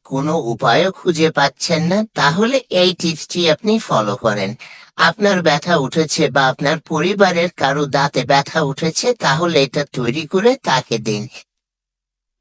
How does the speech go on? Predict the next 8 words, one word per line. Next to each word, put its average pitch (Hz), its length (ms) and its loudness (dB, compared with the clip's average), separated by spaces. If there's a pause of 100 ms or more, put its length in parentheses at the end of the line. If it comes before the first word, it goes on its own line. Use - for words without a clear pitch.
যে 233 340 2
দাঁতে 202 340 2
ব্যথা 170 380 0
করবে 165 560 0
সেই 196 380 2
দাঁতে 175 500 0
just 175 680 -2
এটা 180 380 2